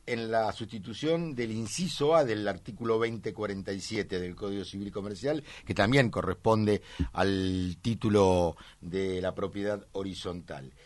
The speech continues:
Y ahí se quiere reformar el inciso A del veinte cuarenta y siete. Recordemos que esto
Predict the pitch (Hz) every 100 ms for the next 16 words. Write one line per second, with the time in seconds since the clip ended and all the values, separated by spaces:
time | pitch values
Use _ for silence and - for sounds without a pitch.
0 | - - 185 233 247 233 208 - - _
1 | - - 123 123 127 123 123 120 - 160
2 | 165 156 151 156 156 135 120 113 143 139
3 | 143 156 147 123 135 131 139 123 117 123
4 | 139 180 156 101 92 95 98 117 123 113
5 | - 117 120 - 135